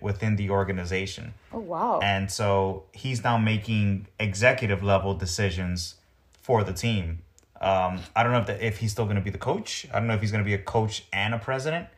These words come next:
Speaker 1: but he just got promoted. So that being said,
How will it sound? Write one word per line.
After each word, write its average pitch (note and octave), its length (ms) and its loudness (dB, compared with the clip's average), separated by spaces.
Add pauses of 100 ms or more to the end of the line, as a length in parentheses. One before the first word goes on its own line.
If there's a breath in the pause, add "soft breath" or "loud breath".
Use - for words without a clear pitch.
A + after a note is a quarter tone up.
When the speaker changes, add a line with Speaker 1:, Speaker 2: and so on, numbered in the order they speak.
(440)
Speaker 1:
but G#2 160 2
he C3+ 80 2
just D#3+ 160 -6
got B2+ 180 6
promoted. G#2+ 380 2 (580)
So A2 640 2
that C#3 400 4
being C3 280 0
said, - 380 -2